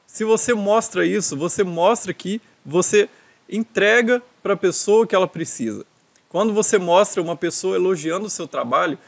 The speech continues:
isso não quer dizer que é um ego, que, "Ai, nossa, eu só vou mostrar as pessoas me elogiando e falando muito bem de mim."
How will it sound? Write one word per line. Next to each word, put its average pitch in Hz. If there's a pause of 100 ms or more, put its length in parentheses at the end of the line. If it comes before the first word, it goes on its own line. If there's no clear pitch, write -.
(140)
isso -
não 247
quer 247
dizer 202
que 208
é 196
um 165
ego, 120 (300)
que, 160
"Ai, 190
nossa, 160 (280)
eu 160
só 196
vou 180
mostrar 220
as 208
pessoas 196
me 196
elogiando 165
e 135
falando 160
muito 185
bem 180
de 151
mim." 147